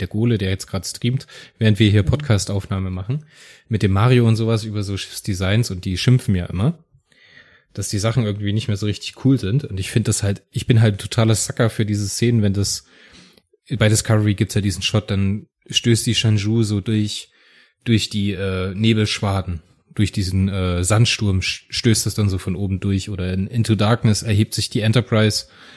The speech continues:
Speaker 1: die N C C nu-, N sieben null eins im Kelvin-Design so aus dem Meer heraus, ne, weil die gerade unter Wasser sich verstecken.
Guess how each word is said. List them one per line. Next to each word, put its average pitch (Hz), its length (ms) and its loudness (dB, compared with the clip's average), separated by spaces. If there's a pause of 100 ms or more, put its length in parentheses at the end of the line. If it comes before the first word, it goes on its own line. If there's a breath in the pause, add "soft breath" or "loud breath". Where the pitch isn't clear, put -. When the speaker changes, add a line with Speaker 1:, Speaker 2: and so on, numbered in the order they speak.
(340 loud breath)
Speaker 1:
die 110 120 0
N 107 80 2
C 107 140 4
C 107 200 2
nu-, 104 140 4
N 113 400 0
sieben 110 240 2
null 104 160 2
eins 110 260 2
im 101 100 -6
Kelvin-Design 110 760 2
so 101 120 -4
aus 101 220 -2
dem 98 160 2
Meer 104 180 2
heraus, 87 600 0
ne, 95 160 0
weil 101 120 0
die 95 100 -2
gerade 98 280 0
unter 117 300 2
Wasser 104 500 2
sich - 200 -4
verstecken. 113 500 -2